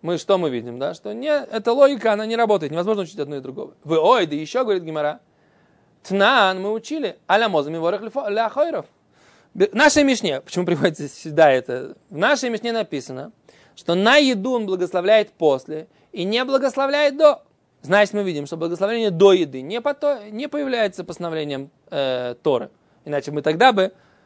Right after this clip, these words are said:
даже в этом состоянии, у человека, у которого случилось, всё равно бы он это благословлял. Раз написано "нет",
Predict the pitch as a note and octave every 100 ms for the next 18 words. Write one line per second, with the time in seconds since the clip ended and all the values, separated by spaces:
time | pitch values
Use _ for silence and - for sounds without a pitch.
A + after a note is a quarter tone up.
0 | _ D3+ F3+ F3 E3 D#3+ D#3 D#3 D#3 D3
1 | C3+ - - E3 D3+ C#3 D3+ C#3+ G3 F#3
2 | D#4 F3 - D3 F3 G#3+ G3+ F#3+ F#3 F3
3 | F3+ F3 D3+ B2+ C#3 G#3+ G3 E3 D#3 D#3+
4 | B3